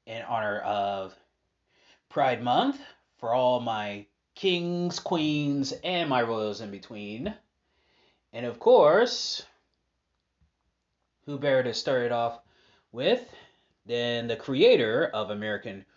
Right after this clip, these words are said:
Horror Story, American Horror Stories, American Crime Story, and, of course, Popular,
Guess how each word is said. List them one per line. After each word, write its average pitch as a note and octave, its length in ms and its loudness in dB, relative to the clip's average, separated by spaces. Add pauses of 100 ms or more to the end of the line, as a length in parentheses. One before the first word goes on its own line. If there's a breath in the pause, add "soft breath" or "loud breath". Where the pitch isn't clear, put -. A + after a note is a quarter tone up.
(340 soft breath)
Horror A#2+ 300 -2
Story, C3+ 720 -2 (120)
American G#2+ 360 -8
Horror G#2 260 -2
Stories, B2 1000 -4 (320 loud breath)
American G#2 420 -10
Crime D#3+ 340 -4 (880 soft breath)
Story, D3+ 580 0
and, B2+ 80 -6
of A#2+ 100 -4
course, B2+ 540 -2 (220)
Popular, D#3 760 -2